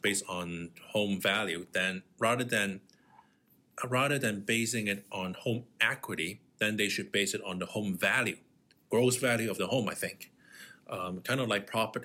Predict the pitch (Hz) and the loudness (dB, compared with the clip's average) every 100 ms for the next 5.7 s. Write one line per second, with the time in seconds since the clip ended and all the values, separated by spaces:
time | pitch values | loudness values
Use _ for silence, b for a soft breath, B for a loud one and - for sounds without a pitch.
0 | - 101 104 - 123 107 101 98 95 92 | -2 0 0 -2 -2 -2 -2 -2 -2 -2
1 | 101 110 135 175 - 117 117 135 131 117 | -2 -2 -2 -2 -2 -2 -2 -2 -2 -2
2 | - - 160 147 110 82 87 - - 101 | -4 -2 0 2 2 2 -2 -12 -6 -2
3 | 90 - 87 85 85 - - - b b | 0 -2 -6 -4 -4 -4 -8 -10 b b
4 | - 120 127 147 147 127 110 123 123 110 | -2 2 4 6 6 6 6 4 2 0
5 | 107 95 90 120 101 87 - | 2 2 2 4 4 2 -4